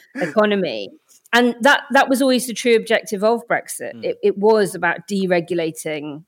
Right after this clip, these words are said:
Speaker 1: the U K economy and removing the rights and freedoms of British people and British workers, with scant regard for the fact that we amended these things when we were in the E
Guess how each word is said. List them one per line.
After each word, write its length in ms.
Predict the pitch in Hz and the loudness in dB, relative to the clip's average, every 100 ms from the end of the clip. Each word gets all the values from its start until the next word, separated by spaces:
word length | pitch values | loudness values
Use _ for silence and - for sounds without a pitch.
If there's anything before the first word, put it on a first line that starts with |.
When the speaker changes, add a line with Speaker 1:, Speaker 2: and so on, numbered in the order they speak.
| - | -8
Speaker 1:
the 80 | 175 | -6
U 180 | 170 | -6
K 200 | 160 170 | -6 -6
economy 520 | 147 175 170 165 151 - | -4 -4 -4 -4 -6 -6
and 140 | 165 | -6
removing 800 | 170 180 185 180 160 143 139 156 - _ _ - | -4 -2 -2 -2 -4 -6 -8 -12 -16 _ _ -6
the 120 | 180 | 0
rights 400 | 175 165 - - | 2 0 -2 -10
and 120 | 160 | -8
freedoms 600 | 180 175 139 143 151 151 | 0 0 0 -4 -6 -2
of 240 | 170 160 - | -2 -2 -6
British 340 | 180 165 165 - | -8 -8 -12 -8
people 260 | 170 - | -8 -6
and 120 | 165 | -8
British 240 | 175 180 190 | -8 -10 -4
workers, 520 | 240 294 - - - | -2 -2 -8 -18 -8
with 160 | 262 247 | -4 -4
scant 960 | - - - _ _ - 285 302 320 254 | -4 -8 -10 _ _ -6 -4 -2 -2 -2
regard 400 | 254 254 277 262 | -2 0 0 0
for 120 | 214 | -4
the 80 | 214 | -6
fact 260 | 202 196 - | -2 -2 -2
that 140 | 208 | -8
we 460 | 220 294 254 185 - | -4 -2 -2 -4 -4
amended 880 | 220 240 262 294 285 269 190 170 165 | -2 -2 0 2 4 2 2 -2 -2
these 260 | 180 175 | -2 -2
things 460 | - 185 175 175 170 | -4 -4 -4 -4 -2
when 200 | 190 196 | 0 0
we 140 | 180 | 0
were 140 | 175 175 | 0 0
in 160 | 165 | -2
the 120 | 165 - | -4 -6
E 140 | 175 | -8